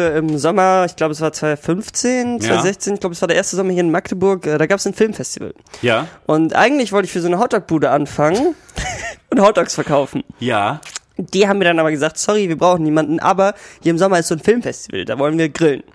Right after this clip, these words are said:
Speaker 2: Ja.
Speaker 1: und Hotdogs verkaufen.“ Ich so, „Ja klar, mach ich, alles, mach.“ Bin ich am Start. So,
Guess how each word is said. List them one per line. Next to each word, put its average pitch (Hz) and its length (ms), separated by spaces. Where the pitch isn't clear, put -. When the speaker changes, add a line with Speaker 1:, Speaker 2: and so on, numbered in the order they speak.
Speaker 2:
Ja. 104 220
Speaker 1:
und 156 100
Hotdogs 160 220
verkaufen.“ - 420
Ich 220 80
so, - 80
„Ja 392 180
klar, 415 240
mach 294 140
ich, 285 180
alles, 330 180
mach.“ 415 80
Bin 233 80
ich - 40
am 214 40
Start. 170 240
So, 170 120